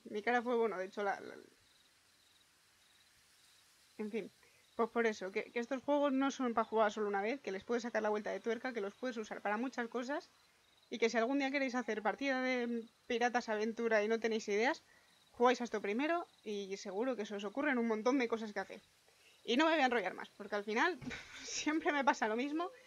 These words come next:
que me pongo a contar mi vida y al final solo me queda contaros que igual esta noche ceno tortilla patata. <laughs> Porque, porque patata. Y yo qué sé, y, y que eso, que abajo tenéis, eh, cosas en la caja de información,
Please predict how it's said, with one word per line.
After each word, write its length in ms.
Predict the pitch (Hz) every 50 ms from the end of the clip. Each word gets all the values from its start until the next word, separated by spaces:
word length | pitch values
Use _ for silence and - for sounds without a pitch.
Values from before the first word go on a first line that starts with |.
| - - - - _ _
que 100 | - 254
me 120 | 254 240
pongo 220 | 226 277 285 302 311
a 40 | 311
contar 260 | 320 311 294 311 302
mi 120 | 285 285 285
vida 260 | 294 320 320 320 320
y 60 | 320
al 100 | 285 254
final 460 | 226 - 240 247 262 277 294 285 254 -
solo 200 | - 285 262 262
me 120 | 277 277
queda 180 | 262 285 269 277
contaros 460 | 285 269 269 247 269 277 302 311 - - - - - - _ _ _
que 80 | - 240
igual 200 | 220 214 247 262
esta 160 | 269 - 262
noche 260 | 269 277 - 285 277
ceno 180 | 254 262 254 254
tortilla 340 | 233 240 233 254 247 220 202
patata. 380 | 208 185 175 175 - 180 180 - _ _ - - _ _ _ _ _ _ _
<laughs> 420 | 262 233 254 - 240 233 - - - - 466 494 - - - - - -
Porque, 220 | 254 226 208 208
porque 400 | 202 - 208 196 - 208 202 196
patata. 380 | 202 208 208 214 208 - - - - - - - - - - - - - _ _ _ _
Y 500 | 254 254 254 240 233 226 226 220 220 233
yo 160 | 208 247 233
qué 80 | 226 185
sé, 220 | 196 - - - 196 - _ - 233 233 240
y, 320 | - 196 196 202 196 185 139 202 220 208 196
y 40 | - _
que 160 | - 214 208
eso, 240 | 208 208 - - - - _ _
que 80 | - 247
abajo 240 | 247 262 262 247 226
tenéis, 240 | 233 233 233 226
eh, 480 | 220 208 202 208 202 202 185 190 190 185
cosas 320 | - - 233 - - 202 202
en 80 | 208
la 80 | 196 196
caja 180 | 196 233 240 277
de 60 | 240
información, 560 | 220 202 196 190 185 202 - 254 285 330 381